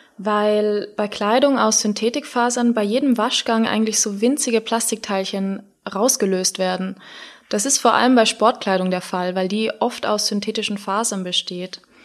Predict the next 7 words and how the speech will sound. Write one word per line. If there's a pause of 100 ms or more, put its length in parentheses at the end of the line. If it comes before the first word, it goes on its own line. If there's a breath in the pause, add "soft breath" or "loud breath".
(420 loud breath)
Und
diese
Teilchen,
das
ist
eben
Mikroplastik